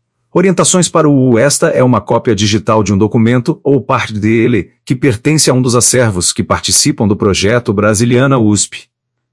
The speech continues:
Trata-se de uma referência a mais fiel possível a um documento original. Neste sentido,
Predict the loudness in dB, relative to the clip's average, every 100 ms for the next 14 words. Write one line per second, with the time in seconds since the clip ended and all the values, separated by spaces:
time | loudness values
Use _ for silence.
0 | _ -2 0 0 -2 -2 0 0 0 0
1 | 0 2 0 0 0 0 0 0 -2 -2
2 | -2 0 0 0 0 -4 -2 0 2 0
3 | 0 0 0 0 0 2 0 0 0 0
4 | -4 -12 _ _ _ _ -6 -2 -2 -2
5 | -2 0 0 -2 0 -2